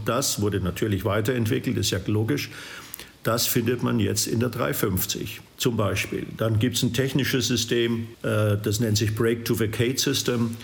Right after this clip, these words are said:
Das ist damals, äh, in der drei achtzig zum ersten Mal eingebaut worden. Wir haben das selbst getestet in Südfrankreich an verschiedenen Airports. Das ist ein System,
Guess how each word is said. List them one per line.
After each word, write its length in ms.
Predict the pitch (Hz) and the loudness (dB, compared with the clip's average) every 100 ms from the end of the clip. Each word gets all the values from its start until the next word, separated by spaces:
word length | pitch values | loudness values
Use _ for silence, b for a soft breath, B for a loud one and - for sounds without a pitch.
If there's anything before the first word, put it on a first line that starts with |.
| B B - | B B -2
Das 200 | 107 113 | 0 2
ist 180 | 107 | 0
damals, 540 | 110 110 113 107 - - | 2 2 2 2 0 0
äh, 500 | 117 101 92 - 98 | -2 -2 -2 -2 0
in 80 | 113 | 0
der 120 | 104 | 0
drei 260 | 107 104 | 0 0
achtzig 400 | 104 117 - 113 | 0 0 0 0
zum 160 | 113 104 | 0 0
ersten 280 | 113 110 - | 0 0 2
Mal 160 | 107 | 2
eingebaut 600 | 107 107 117 120 113 107 107 | 2 2 2 0 0 2 2
worden. 380 | 101 98 101 | 2 2 2
Wir 100 | 104 | 4
haben 220 | 104 113 101 | 4 2 2
das 160 | 101 | 2
selbst 260 | 117 110 - | 2 0 -2
getestet 600 | 110 - 120 - 131 - - B B B B | -2 0 0 2 0 -2 -10 B B B B
in 220 | - 117 | 0 2
Südfrankreich 720 | 107 127 120 123 113 110 113 113 | 2 2 2 0 0 0 0 0
an 120 | 104 | 0
verschiedenen 500 | 110 - 110 104 92 | 0 0 0 2 2
Airports. 600 | 113 117 120 120 120 - B B B | 0 0 0 0 0 -6 B B B
Das 160 | - 107 | -2 0
ist 140 | 113 | 2
ein 60 | 110 | 2
System, 680 | 107 107 107 110 113 123 | 2 2 2 0 2 0